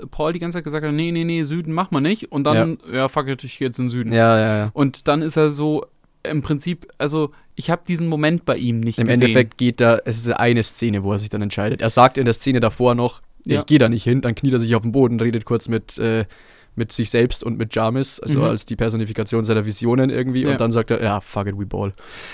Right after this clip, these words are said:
Speaker 1: Genau, und das ist mir ein bisschen zu schnell gegangen, plus es gab so am Anfang so ein paar Stellen,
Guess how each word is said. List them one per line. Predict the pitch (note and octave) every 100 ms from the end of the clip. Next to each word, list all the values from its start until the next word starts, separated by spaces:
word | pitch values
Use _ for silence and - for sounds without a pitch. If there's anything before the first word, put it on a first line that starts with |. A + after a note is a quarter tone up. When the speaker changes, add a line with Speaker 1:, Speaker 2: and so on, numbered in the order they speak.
| -
Speaker 1:
Genau, | D3+ C#3+ C3+ B2
und | C3+ C#3 -
das | E3 F#3+
ist | E3+
mir | E3+ E3+
ein | E3
bisschen | - E3
zu | D#3
schnell | C#3+ D3 D#3+
gegangen, | E3 D#3 D#3+ D#3+ D3 C3+
plus | E3+ E3 C#3+
es | -
gab | D3 -
so | D3
am | B2+
Anfang | - D3+ D#3 C3+
so |
ein | C3+
paar | - C3 C3+ C3+ -
Stellen, | C#3 C#3 C#3+ C3 - C3